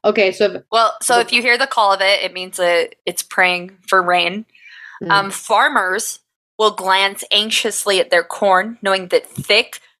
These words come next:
Speaker 2: constricting shucks whisper warnings of looming storms.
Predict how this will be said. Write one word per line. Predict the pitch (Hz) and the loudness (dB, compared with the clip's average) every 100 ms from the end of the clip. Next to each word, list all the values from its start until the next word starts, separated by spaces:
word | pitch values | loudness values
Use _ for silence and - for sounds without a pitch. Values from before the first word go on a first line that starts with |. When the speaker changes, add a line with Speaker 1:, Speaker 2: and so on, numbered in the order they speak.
| _ | _
Speaker 2:
constricting | - 185 - - - 196 - 214 180 | -6 -2 2 2 2 -2 -2 -6 -4
shucks | 175 - - 214 - - - - _ - _ | 0 2 2 0 0 -2 -2 -4 _ -20 _
whisper | - 202 196 - 180 | -4 0 2 2 0
warnings | 165 175 185 202 | 2 0 0 -2
of | 190 180 | -4 -4
looming | 180 180 170 175 | -4 -4 -6 -2
storms. | - - - 175 170 208 311 - - - | 0 0 0 2 2 2 0 -2 -2 -4